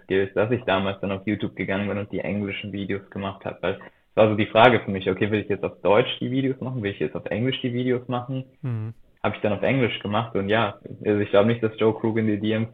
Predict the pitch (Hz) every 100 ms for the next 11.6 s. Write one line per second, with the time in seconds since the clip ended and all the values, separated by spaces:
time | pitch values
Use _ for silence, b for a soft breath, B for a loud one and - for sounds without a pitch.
0 | - - - 95 110 113 110 107 107 110
1 | 107 104 - 107 107 - 101 95 98 101
2 | - - - 104 98 95 101 98 101 -
3 | b b b _ - 101 98 101 98 104
4 | 101 - 95 92 101 95 98 - 113 113
5 | 110 120 104 117 131 120 117 117 110 117
6 | 127 104 95 98 95 95 101 98 98 107
7 | 98 104 90 98 101 B B B B _
8 | - 101 101 101 - - 101 98 98 101
9 | 110 101 101 101 95 101 98 - 98 98
10 | 95 98 - 98 90 95 95 92 95 98
11 | 98 b b b -